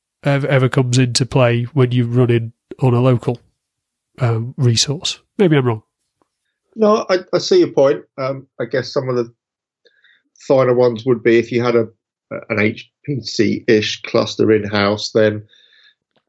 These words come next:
Speaker 2: your need to spread it over two hundred fifty-six cores is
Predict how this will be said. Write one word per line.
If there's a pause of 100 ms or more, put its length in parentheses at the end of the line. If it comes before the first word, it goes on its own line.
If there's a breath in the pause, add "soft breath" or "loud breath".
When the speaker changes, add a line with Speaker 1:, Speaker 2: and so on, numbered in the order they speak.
Speaker 2:
your
need
to
spread
it
over
two
hundred
fifty-six
cores
is